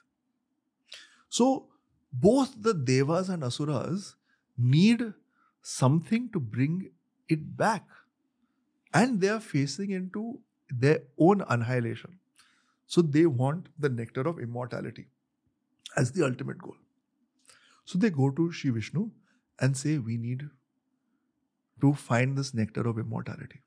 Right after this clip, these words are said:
So Vishnu says, "Okay, I will be, I will take the form of a giant tortoise.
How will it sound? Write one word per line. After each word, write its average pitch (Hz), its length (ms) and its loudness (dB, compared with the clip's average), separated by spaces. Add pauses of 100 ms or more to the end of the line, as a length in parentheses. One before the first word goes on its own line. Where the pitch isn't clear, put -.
(680)
So 156 80 0
Vishnu 135 260 2
says, 185 220 -4
"Okay, - 220 -12 (800)
I 113 180 4
will 139 200 4 (140)
be, 165 280 -2 (440)
I 123 40 2
will 143 140 2
take 143 200 -6
the 165 100 -4
form 127 360 -4
of 131 180 -6
a 147 260 -6
giant 113 380 -4
tortoise. - 360 -12